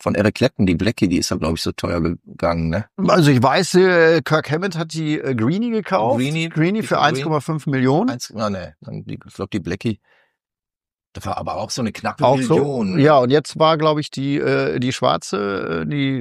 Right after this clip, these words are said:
Speaker 2: Nummer eins quasi von David Gilmour, war
Speaker 1: Ja.
Speaker 2: auch so viel. Und so.
Speaker 1: Ja.
Speaker 2: Und, äh, Kirk Hammett, aber witziger und heulenderweise natürlich, der hat, dem wurden irgendwann mal vor zehn, zwanzig Jahren irgendeine Gitarre geklaut, seine Jackson.
Speaker 1: Ja.
Speaker 2: Und seitdem <laughs> nimmt man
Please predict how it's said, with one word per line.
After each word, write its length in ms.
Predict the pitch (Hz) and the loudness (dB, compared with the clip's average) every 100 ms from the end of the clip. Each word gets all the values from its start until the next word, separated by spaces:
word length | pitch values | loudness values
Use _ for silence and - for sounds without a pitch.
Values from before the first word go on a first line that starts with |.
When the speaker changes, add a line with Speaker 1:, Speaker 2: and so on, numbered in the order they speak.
| 113 | -4
Speaker 2:
Nummer 320 | 135 135 127 | -2 0 0
eins 180 | 135 139 | -2 -4
quasi 300 | 139 143 139 | -2 -2 -2
von 380 | - 135 131 117 | -4 -4 -2 0
David 260 | 127 123 | 0 2
Gilmour, 500 | - 156 196 214 220 | 2 2 2 0 -2
war 120 | 190 - | -2 -2
Speaker 1:
Ja. 60 | |
Speaker 2:
auch 60 | 165 | -2
so 140 | - | -6
viel. 220 | 214 233 220 | -8 -8 -6
Und 180 | 208 | -6
so. 80 | 160 | -8
Speaker 1:
Ja. 300 | 131 110 123 - - - - - | -8 -8 -10 -14 -20 -20 -20 -14
Speaker 2:
Und, 320 | - 139 139 - | 0 2 4 4
äh, 440 | 143 139 135 131 | 6 6 4 0
Kirk 240 | - 151 - | 0 0 2
Hammett, 240 | 170 190 | 2 2
aber 220 | 151 151 139 | 2 2 2
witziger 560 | 131 120 180 175 156 147 | -2 -4 -4 -4 -2 0
und 340 | 135 135 123 | -2 -2 0
heulenderweise 640 | 135 165 156 131 127 143 | 2 2 2 2 0 -2
natürlich, 420 | 156 156 - 160 - | -4 -6 -6 -6 -4
der 540 | 135 139 147 - 131 | -2 2 0 0 -2
hat, 140 | 143 - | -4 -4
dem 260 | 139 139 131 | -2 2 2
wurden 200 | 160 151 | 0 2
irgendwann 360 | 143 151 151 | 0 2 0
mal 120 | 151 | 0
vor 220 | 139 143 143 | 0 -2 -4
zehn, 240 | 147 151 | -4 -4
zwanzig 360 | 147 147 127 143 | -4 -6 -4 -2
Jahren 180 | 143 | -2
irgendeine 260 | 143 147 139 | -2 -4 -4
Gitarre 320 | 127 127 165 | -2 0 0
geklaut, 400 | 160 139 147 156 | -2 -2 0 0
seine 300 | - 135 131 | 0 -2 -2
Jackson. 440 | 120 135 - 180 185 - | -4 -4 -6 -8 -8 -12
Speaker 1:
Ja. 180 | 117 117 - - | -12 -12 -16 -6
Speaker 2:
Und 360 | - 147 147 139 | 2 4 4 2
seitdem 560 | 110 139 165 170 165 170 | 2 2 2 2 2 0
<laughs> 220 | 160 160 | -2 -2
nimmt 240 | 160 - | -2 0
man 100 | 220 | -2